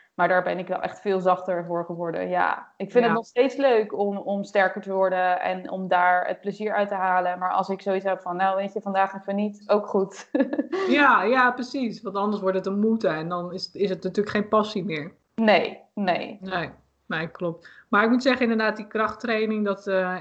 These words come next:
Speaker 2: ik, ik, ik snap wat je bedoelt, want ik doe ook wel krachttraining met mijn eigen lichaamsgewicht.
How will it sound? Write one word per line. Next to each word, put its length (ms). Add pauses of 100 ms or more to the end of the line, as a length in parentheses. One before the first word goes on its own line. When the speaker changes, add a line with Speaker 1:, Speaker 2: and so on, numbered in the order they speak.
(460)
Speaker 2:
ik, 180
ik, 220
ik 140
snap 280
wat 160
je 80
bedoelt, 420
want 160
ik 140
doe 240
ook 200
wel 180
krachttraining 800
met 160
mijn 120
eigen 220
lichaamsgewicht. 880